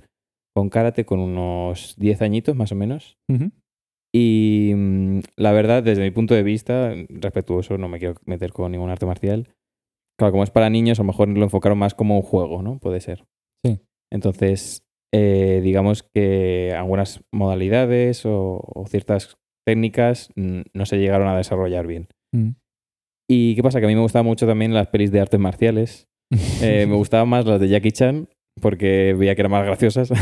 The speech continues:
Speaker 2: Sí, sí, sí.
Speaker 1: <laughs> Nada más las coreografías y tal me parecían como muy buenas, ¿no? Muy
Speaker 2: Sí.
Speaker 1: emocionantes. Y nada, me puse a buscar por internet, em, pues, top diez artes marciales, mejores artes marciales del mundo.
Speaker 2: Ujú.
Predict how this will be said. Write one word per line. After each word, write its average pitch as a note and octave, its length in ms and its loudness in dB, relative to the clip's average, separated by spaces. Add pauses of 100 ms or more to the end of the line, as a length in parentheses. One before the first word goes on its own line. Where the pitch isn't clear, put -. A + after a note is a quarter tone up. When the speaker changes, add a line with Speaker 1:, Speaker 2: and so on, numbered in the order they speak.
(120)
Speaker 2:
Sí, A2+ 280 -2
sí, A2 140 -2
sí. G2+ 200 -2
Speaker 1:
<laughs> - 20 -4
Nada A2 140 2
más G#2+ 100 4
las G#2 100 0
coreografías G2+ 800 2
y G2+ 40 0
tal G#2+ 160 2
me A2+ 80 4
parecían F#2+ 360 0
como G2 560 0 (320)
muy G#2+ 120 4
buenas, G2+ 280 0
¿no? A#2+ 80 -4
Muy A2+ 160 -4
Speaker 2:
Sí. F#2 60 -2
Speaker 1:
emocionantes. F#2+ 520 -4 (1300)
Y B2 240 4
nada, C#3 120 0
me C#3 80 0
puse B2 300 0
a C3 40 2
buscar B2+ 640 2
por B2 200 6
internet, B2 680 0 (160)
em, F#2+ 1120 0
pues, G2 320 -8 (160)
top C3+ 220 0 (220)
diez D3+ 360 2
artes B2 260 0
marciales, A2+ 680 2
mejores A#2+ 260 2
artes A2+ 200 0
marciales A2 340 2
del G2 100 2
mundo. F2+ 340 -6 (180)
Speaker 2:
Ujú. A#2+ 280 -2